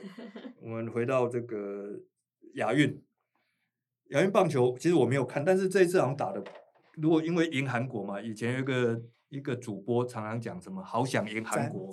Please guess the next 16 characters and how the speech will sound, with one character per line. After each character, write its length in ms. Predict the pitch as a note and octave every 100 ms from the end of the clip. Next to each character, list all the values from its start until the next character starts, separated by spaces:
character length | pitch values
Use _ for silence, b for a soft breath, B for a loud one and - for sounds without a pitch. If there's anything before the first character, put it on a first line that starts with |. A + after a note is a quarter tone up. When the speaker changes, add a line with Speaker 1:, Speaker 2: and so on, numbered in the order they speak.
| -
Speaker 1:
徐 140 | -
展 240 | D#3 D#3 C3+
元。 180 | A#2 A2
Speaker 2:
哦， 120 | C3+
徐 180 | C3 C3+
展 180 | C3+ G#2+
元 120 | G2 G2
，“好 120 | C3+
想 200 | C3+ A2+
赢 100 | A2+
韩 160 | A2+
国”， 140 | A2 G#2
还 100 | B2
拍 300 | B2 D#3+ D#3+
广 220 | D3+ A#2+ -
告。 300 | C#3+ -